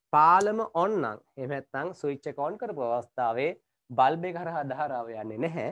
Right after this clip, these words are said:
ඒ නිසා බල්බ් එක පත්තු වෙන්නේ නැහැ කියලා. ඉතින් ඕක තමයි මට දෙන්න පුළුවන් හොඳම අර්ථකථනය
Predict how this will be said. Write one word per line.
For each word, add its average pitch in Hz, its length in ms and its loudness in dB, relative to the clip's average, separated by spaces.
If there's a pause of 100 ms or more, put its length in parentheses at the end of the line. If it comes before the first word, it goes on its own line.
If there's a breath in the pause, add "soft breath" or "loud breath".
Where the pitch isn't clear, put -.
(100)
ඒ 120 160 -8
නිසා 117 240 -6
බල්බ් 107 240 -6
එක 104 100 -10
පත්තු 104 320 -10
වෙන්නේ 101 240 -12 (360)
නැහැ 92 180 -14
කියලා. - 260 -20 (320)
ඉතින් 127 180 -6
ඕක 120 180 -6
තමයි 131 340 -2 (360)
මට 127 320 -2
දෙන්න 143 280 -2
පුළුවන් 143 400 -2 (220)
හොඳම 196 340 0
අර්ථකථනය 127 680 -4